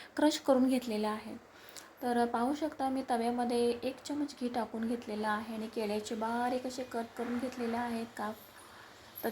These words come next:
ते मी आता टाकून घेतलेलं आहे. आपल्याला केळं छानपैकी असं मॅश करून घ्यायचं आहे तव्यामध्ये.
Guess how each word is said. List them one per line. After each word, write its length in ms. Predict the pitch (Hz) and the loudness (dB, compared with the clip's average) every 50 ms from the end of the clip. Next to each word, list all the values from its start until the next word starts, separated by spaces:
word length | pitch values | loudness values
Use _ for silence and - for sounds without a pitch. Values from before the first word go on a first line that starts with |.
| 220 - | 0 0
ते 80 | 254 | 2
मी 120 | 247 247 247 | 2 2 2
आता 120 | 247 269 | 2 0
टाकून 420 | - 247 214 202 - - 226 233 | -2 -2 -2 -4 -2 -2 2 2
घेतलेलं 400 | 240 247 240 - 240 233 233 233 | 2 2 2 0 0 0 2 2
आहे. 240 | 226 226 233 233 226 | 2 0 0 -2 -2
आपल्याला 400 | 220 226 214 - - 220 226 233 | -2 -4 -6 -6 -6 -4 -2 -2
केळं 320 | 233 - 240 214 208 220 233 233 | -2 0 0 0 2 0 0 -2
छानपैकी 600 | - - 262 254 247 269 294 - 262 247 247 277 | -4 -4 -2 0 0 0 0 0 -2 -4 -2 0
असं 280 | 247 240 247 247 254 240 | 0 0 0 0 -2 0
मॅश 280 | 233 202 190 196 - | 0 0 0 -2 -4
करून 300 | - - 233 220 233 240 | -6 -6 -4 -2 0 0
घ्यायचं 360 | 240 254 247 220 220 - 247 233 | 0 0 0 -2 -4 -4 -4 -4
आहे 240 | 233 240 233 240 233 - | -4 -4 -4 -4 -4 -4
तव्यामध्ये. 560 | 214 208 208 214 214 214 214 202 226 220 240 | -4 -4 -4 -4 -4 -4 -4 -2 -2 -4 -4